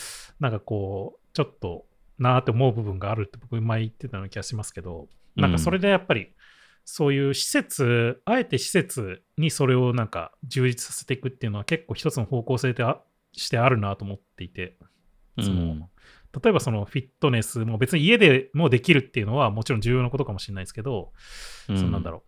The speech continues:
Speaker 1: やっぱりなんかこうジムとかに行った方が、まあ、
Speaker 2: うんうんうん。
Speaker 1: いろいろな器具とか揃ってていい、いいわけじゃないですか。で、
Speaker 2: うん。
Speaker 1: その器具とかっていうだけじゃなくて、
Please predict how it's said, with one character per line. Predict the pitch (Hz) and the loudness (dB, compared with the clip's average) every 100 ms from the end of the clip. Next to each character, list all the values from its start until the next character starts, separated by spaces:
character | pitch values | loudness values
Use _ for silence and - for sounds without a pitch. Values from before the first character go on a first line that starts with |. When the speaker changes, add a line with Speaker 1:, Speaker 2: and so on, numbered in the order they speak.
| _ | _
Speaker 1:
や | 151 | -2
っ | |
ぱ | 151 | 4
り | 180 | 4
な | |
ん | 135 | 4
か | 95 | -2
こ | - | -6
う | 98 | 0
ジ | 143 | 2
ム | 139 | 2
と | 110 | 0
か | 104 | -4
に | 95 | -6
行 | |
っ | |
た | - | -6
方 | 107 104 | -4 -4
が、 | 85 76 - - - - - - | -6 -10 -14 -20 -20 -20 -18 -6
ま | 101 | -6
あ、 | 85 | -2
Speaker 2:
う | |
ん | 98 | -2
う | |
ん | 87 | 0
う | |
ん。 | |
Speaker 1:
い | 123 | 2
ろ | |
い | 127 | 2
ろ | |
な | 117 | 2
器 | - 127 | 2 2
具 | 107 | 0
と | |
か | 104 | -2
揃 | - 117 | -4 -4
っ | - | -4
て | - | -8
て | 98 | -8
い | 117 - | -10 -8
い、 | 147 147 | -6 -4
い | 139 135 | -4 0
い | |
わ | 104 | 0
け | 95 | -2
じ | |
ゃ | 92 | -8
な | |
い | |
で | 85 | -10
す | |
か。 | - - - - - | -16 -18 -20 -20 -4
で、 | 143 135 127 | 2 2 2
Speaker 2:
う | |
ん。 | 90 82 80 82 196 | 0 0 -2 -8 -10
Speaker 1:
そ | - 131 | -4 0
の | 127 127 | 0 0
器 | - 247 | 0 0
具 | 214 | 2
と | 160 | 4
か | 165 | 4
っ | 170 | 4
て | 135 | 2
い | |
う | |
だ | 123 127 | 2 2
け | |
じ | 123 | 4
ゃ | 190 | 4
な | 180 | 2
く | |
て、 | - 214 139 92 | 2 4 4 0